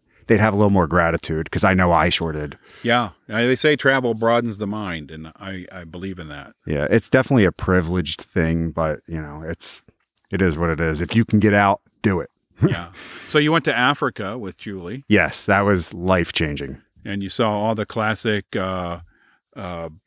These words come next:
Speaker 2: megafauna that Africa has, South Africa has to offer.
Speaker 1: Right. We saw the Big Five,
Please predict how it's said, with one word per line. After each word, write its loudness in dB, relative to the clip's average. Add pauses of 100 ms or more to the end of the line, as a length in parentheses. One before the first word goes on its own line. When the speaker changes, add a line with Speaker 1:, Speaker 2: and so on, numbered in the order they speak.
(340)
Speaker 2:
megafauna 2
that -4
Africa -6
has, -8
South 0
Africa -2
has -6
to -12
offer. -14 (160)
Speaker 1:
Right. 4
We 0
saw 2
the -4
Big 2
Five, 2